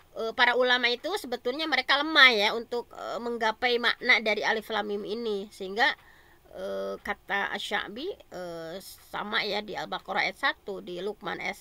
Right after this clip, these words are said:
satu, ini adalah rahasia Allah gitu. Pokoknya jangan diusut maknanya gitu. Eh, tadi ya menyampaikan bahwa, eh, ada juga di sini pendapatnya alif lam mim ini adalah sa-, salah satu asma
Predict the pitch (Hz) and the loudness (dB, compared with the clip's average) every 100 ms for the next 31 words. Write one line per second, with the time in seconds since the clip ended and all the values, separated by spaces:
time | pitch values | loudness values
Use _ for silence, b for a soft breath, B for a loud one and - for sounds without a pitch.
0 | 269 - 202 202 254 226 254 - 240 262 | -6 -6 -12 -10 -8 -4 -2 -2 -4 -4
1 | 247 339 302 311 196 160 b b b b | -4 -2 -2 -4 -6 -14 b b b b
2 | b 302 415 381 269 262 269 247 339 392 | b -2 0 4 4 4 0 0 -2 -4
3 | 330 240 277 294 294 277 247 190 170 147 | -2 0 4 2 2 0 0 -6 -12 -14
4 | _ - 117 - 208 214 247 285 240 208 | _ -20 -20 -4 -2 0 0 0 -2 -6
5 | 196 214 - 247 226 196 208 208 202 - | -6 -8 -2 -2 -2 -6 -2 0 0 -2
6 | B B B B B 185 185 151 202 202 | B B B B B -12 -6 -4 -2 -4
7 | 233 254 233 233 240 262 240 214 208 202 | -2 -2 -2 -4 -6 -4 -4 -4 -2 -4
8 | - 294 247 220 226 214 214 196 214 320 | -4 -6 -4 -4 -4 -4 -4 -6 -4 -4
9 | 254 220 302 254 262 - 233 233 247 240 | -2 -2 -2 -6 -8 -4 0 0 0 -4
10 | - - 226 - 262 | -2 2 2 2 0